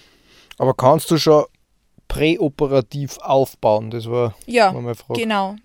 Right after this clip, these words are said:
Speaker 2: Ja, sicher. Auf jeden Fall. Also
Speaker 1: Also du kannst die Speicher
Speaker 2: vor-,
Speaker 1: füllen.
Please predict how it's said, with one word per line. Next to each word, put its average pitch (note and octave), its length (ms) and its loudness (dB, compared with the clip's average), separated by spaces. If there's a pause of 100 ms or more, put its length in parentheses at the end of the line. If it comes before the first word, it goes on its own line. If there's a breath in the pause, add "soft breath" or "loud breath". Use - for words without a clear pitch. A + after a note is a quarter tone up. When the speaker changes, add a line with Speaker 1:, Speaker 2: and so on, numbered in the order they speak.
Speaker 2:
Ja, G3+ 340 -10
sicher. G3 420 -14 (520)
Auf A3 140 -12
jeden G#3 240 -10
Fall. G3+ 340 -8 (200)
Also G#3 440 -12 (260)
Speaker 1:
Also B2 160 -4
du B2+ 60 -4
kannst B2+ 280 0
die B2+ 60 -6
Speicher C#3 460 0
Speaker 2:
vor-, D#3 200 0
Speaker 1:
füllen. C3+ 220 0